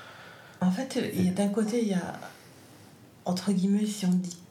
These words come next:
Speaker 1: il y a trop de la parole des femmes, mais peut-être aussi que les hommes ne sont pas assez associés à, à ce qui se pro-, se passe en ce moment avec tous les,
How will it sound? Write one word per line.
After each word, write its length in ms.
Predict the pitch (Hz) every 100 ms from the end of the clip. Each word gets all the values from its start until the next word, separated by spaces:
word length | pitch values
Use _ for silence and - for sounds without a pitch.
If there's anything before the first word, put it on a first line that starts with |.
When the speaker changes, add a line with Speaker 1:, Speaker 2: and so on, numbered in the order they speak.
| -
Speaker 1:
il 80 | 208
y 40 |
a 40 | 196
trop 320 | - 240 240
de 60 | 196
la 80 |
parole 260 | 180 180 185
des 120 | 185
femmes, 200 | 180 262 254
mais 80 |
peut-être 360 | - 185 226 -
aussi 240 | 190 254
que 120 | 247 208 185 - - - - - - -
les 260 | 190 185 226
hommes 220 | 247 240 -
ne 140 | 190 185
sont 200 | 190 185
pas 120 | 220
assez 340 | 220 - 190 -
associés 680 | 202 - 202 - 247 254 -
à, 320 | - 170 - 180
à 60 |
ce 100 | 180
qui 100 | -
se 80 | - -
pro-, 220 | - 190 -
se 120 | -
passe 220 | 196 202
en 60 | 185
ce 140 | -
moment 200 | 175 208
avec 180 | 220 175
tous 160 | - 190
les, 220 | 175